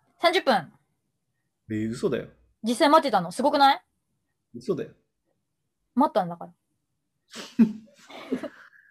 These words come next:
Speaker 2: 待ったんだから。
Speaker 1: 待ったんだ。問い八十六。生まれ変わったら何になりたいでしょ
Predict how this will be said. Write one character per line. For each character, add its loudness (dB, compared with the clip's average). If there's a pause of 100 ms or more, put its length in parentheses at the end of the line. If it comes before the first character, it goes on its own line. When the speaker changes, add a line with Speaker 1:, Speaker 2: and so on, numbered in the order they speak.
Speaker 2:
待 6
っ -2
た -2
ん -6
だ -8
か -12
ら。 -12 (680)
Speaker 1:
待 4
っ -10
た 6
ん 0
だ。 2 (320)
問 6
い 8
八 4
十 0
六。 2
生 0
ま 8
れ 4
変 10
わ 10
っ 0
た 6
ら 4
何 6
に 2
な 2
り -4
た 2
い 0
で -6
し -6
ょ 2